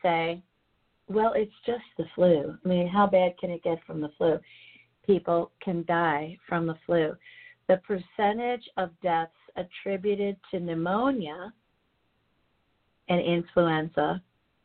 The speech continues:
is eleven point nine percent above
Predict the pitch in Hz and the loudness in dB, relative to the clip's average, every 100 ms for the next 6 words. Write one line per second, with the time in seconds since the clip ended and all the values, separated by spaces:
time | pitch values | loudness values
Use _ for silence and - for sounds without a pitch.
0 | _ _ _ _ _ _ _ _ _ - | _ _ _ _ _ _ _ _ _ 0
1 | 202 196 - 190 190 196 208 240 220 - | 2 2 2 0 4 2 2 -4 -8 -8
2 | 202 196 180 175 175 - 170 - 170 165 | -8 -8 -8 -8 -10 -10 -12 -6 -6 -4
3 | - 165 175 175 185 | -8 -4 2 2 2